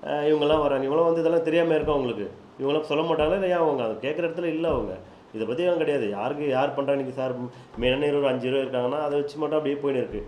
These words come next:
இருக்கிறவங்களாம் இன்னைக்கு கஷ்டப்பட்டு இன்னைக்கு எடுக்கிறோம், இந்த படம் மக்கள் நம்பி எடுத்திருக்கோம், எடுத்து ஓடுனா நாங்க அடுத்த படம் பண்ணோம், அடுத்த படம் பண்ணுவோம், அடுத்த புதுசா வரவங்களுக்கு வாய்ப்பு கொடுப்பாங்க. இல்ல, இ-, மக்கள் வந்து இதை ஏத்துக்காம மக்கள் கரெக்டா போய் சேரலன்னா ஒண்ணுமே பண்ண முடியாது. நாங்க சரியான கதையை கொடுத்துருக்கோம்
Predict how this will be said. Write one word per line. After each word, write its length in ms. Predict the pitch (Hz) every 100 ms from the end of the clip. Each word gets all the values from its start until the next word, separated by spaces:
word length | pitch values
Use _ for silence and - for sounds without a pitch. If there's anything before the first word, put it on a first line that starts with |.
| - - -
இருக்கிறவங்களாம் 460 | 131 156 165 160 156
இன்னைக்கு 200 | 147 147
கஷ்டப்பட்டு 380 | 143 139 127
இன்னைக்கு 200 | 117 113
எடுக்கிறோம், 300 | 131 139 160 - - -
இந்த 120 | 120
படம் 220 | 123 139
மக்கள் 300 | 147 123 151
நம்பி 180 | 143 151
எடுத்திருக்கோம், 440 | 143 139 127 127 131 - - -
எடுத்து 260 | 120 143 170 143
ஓடுனா 340 | 151 156 160
நாங்க 200 | 165 151
அடுத்த 220 | 127 120
படம் 280 | 127 135 139
பண்ணோம், 180 | 131 135
அடுத்த 160 | 120 123
படம் 240 | 127 127
பண்ணுவோம், 280 | 120 120 123
அடுத்த 280 | 107 120 147
புதுசா 240 | 143 143
வரவங்களுக்கு 320 | 143 139 135
வாய்ப்பு 200 | 127 123
கொடுப்பாங்க. 340 | 131 110 113 98 - - - -
இல்ல, 200 | 165 180 190
இ-, 240 | 180 156 131
மக்கள் 380 | 135 - 190 185
வந்து 140 | 170
இதை 140 | 170 151
ஏத்துக்காம 500 | 165 165 160 156 165
மக்கள் 340 | 139 135 123
கரெக்டா 220 | 127 127 165
போய் 180 | 147
சேரலன்னா 400 | 156 170 165 160
ஒண்ணுமே 260 | 160 143 156
பண்ண 180 | 139 135
முடியாது. 240 | 123 95
நாங்க 160 | 104 131
சரியான 300 | 127 135 143
கதையை 260 | 143 135 135
கொடுத்துருக்கோம் 440 | 123 120 113 120